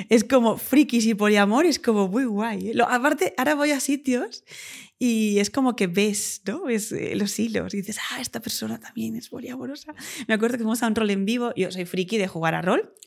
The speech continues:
Speaker 1: jugar a rol de mesa, jugar roles en vivo. Juegos de mesa no me gustan mucho, pero si hace falta me sacrifico por el equipo. Aunque me sacrifico poco, ¿eh? Soy pref-, prefiero llegar al sofá con un libro y que los demás jueguen, todo bien.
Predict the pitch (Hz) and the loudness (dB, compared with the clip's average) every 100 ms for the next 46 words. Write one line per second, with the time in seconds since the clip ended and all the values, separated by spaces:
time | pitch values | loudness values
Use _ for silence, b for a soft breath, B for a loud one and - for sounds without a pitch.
0 | - 175 170 170 170 160 175 220 320 427 | -4 0 2 2 2 2 2 2 0 -2
1 | B B B B - 190 175 170 170 165 | B B B B -2 0 2 2 0 0
2 | 170 214 277 349 - - _ 226 226 214 | 0 2 2 0 -4 -18 _ 0 2 4
3 | 202 202 185 - 185 196 196 180 170 175 | 2 2 0 2 0 2 0 0 0 0
4 | 175 240 185 175 170 180 180 180 175 160 | -2 -2 0 0 -2 -6 -8 -10 -8 -8
5 | 170 170 180 170 190 185 180 220 180 175 | -8 -8 -8 -8 -6 -4 -4 -4 -2 -4
6 | 339 - B B B B B B B _ | -4 -8 B B B B B B B _
7 | _ 170 175 175 175 175 196 165 160 190 | _ -6 -4 0 2 2 2 2 2 2
8 | 349 _ _ - 196 214 - 196 202 233 | 0 _ _ -2 0 0 0 0 4 6
9 | 220 208 196 190 220 220 185 180 220 320 | 6 6 4 2 2 4 2 2 0 0
10 | 262 202 170 165 156 160 - - - - | -2 -2 -2 -2 -2 -2 -4 -4 -6 -6
11 | - - - 220 | -6 -6 -8 -12